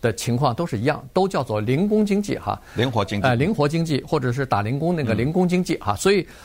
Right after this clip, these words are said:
Speaker 1: 呃，因为在这个之前呢，加州通过一个A B 五的一个，就是议会通过的，参众两院通过的这样的一个，呃，法案，是要求这些网约车的员工都要变成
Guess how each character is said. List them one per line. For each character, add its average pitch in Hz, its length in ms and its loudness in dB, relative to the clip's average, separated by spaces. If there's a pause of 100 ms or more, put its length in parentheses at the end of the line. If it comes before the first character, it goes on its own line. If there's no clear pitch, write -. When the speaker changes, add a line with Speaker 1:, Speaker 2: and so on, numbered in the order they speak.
(140)
Speaker 1:
呃， 160 340 4 (540)
因 240 120 2
为 254 80 4
在 240 120 4
这 226 80 0
个 202 80 2
之 247 120 -2
前 107 220 -2
呢， 143 320 -2
加 196 160 2
州 196 140 -2
通 196 180 -2
过 190 120 2
一 139 80 2
个 156 80 -2
A 185 140 2
B 202 160 0 (120)
五 92 380 0 (140)
的 113 280 0
一 131 140 -2
个， 117 440 2 (220)
就 147 100 0
是 123 120 -2
议 220 160 2
会 185 260 2
通 120 180 -4
过 110 140 2
的， 95 120 -2
参 175 200 -2
众 190 140 0
两 104 180 0
院 139 220 0
通 160 180 -4
过 151 160 2
的 101 100 -4
这 170 120 -6
样 139 100 -2
的 95 100 -6
一 104 80 -6
个， 120 180 0 (280)
呃， 113 100 -2
法 107 200 0
案， 123 200 -2 (320)
是 160 440 2
要 156 220 2
求 117 420 -4 (120)
这 135 200 0
些 131 260 2
网 117 360 0
约 233 320 2
车 233 380 2 (380)
的 120 560 2
员 135 340 2
工 208 340 0
都 185 200 0
要 151 140 4
变 120 260 -2
成 110 320 -2